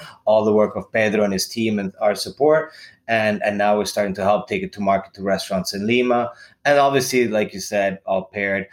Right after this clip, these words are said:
mostly with, um, with Chilean and Argentinian wines. When I came down there and did my scouting trip years ago, finding some vineyards there that we wanted to work with,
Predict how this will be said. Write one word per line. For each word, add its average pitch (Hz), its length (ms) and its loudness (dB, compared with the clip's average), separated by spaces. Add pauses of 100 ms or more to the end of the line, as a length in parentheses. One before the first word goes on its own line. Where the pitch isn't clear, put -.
(160)
mostly 180 460 0
with, 139 380 0
um, 120 580 2
with 123 300 -2
Chilean 127 560 2
and 110 240 2
Argentinian 107 720 -2
wines. 104 420 2
When 98 140 2
I 95 100 2
came 101 300 -2
down 101 240 2
there 101 80 0
and 95 120 0
did 95 140 -2
my 92 140 2
scouting 95 480 0
trip 92 240 -8
years 92 260 -2
ago, 92 300 0
finding 92 400 -2
some 90 320 -4
vineyards 95 440 -2
there 92 200 2
that 90 100 -2
we 90 80 -2
wanted 90 240 0
to 92 80 -10
work 107 240 0
with, 147 220 2